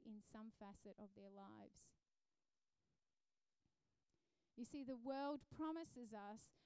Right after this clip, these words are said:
that those experiences and upgrades will satisfy,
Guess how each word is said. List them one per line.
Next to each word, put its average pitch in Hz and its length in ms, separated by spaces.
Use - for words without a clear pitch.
that 254 180
those 320 300
experiences 311 800
and 254 120
upgrades 220 840
will 226 120
satisfy, 208 960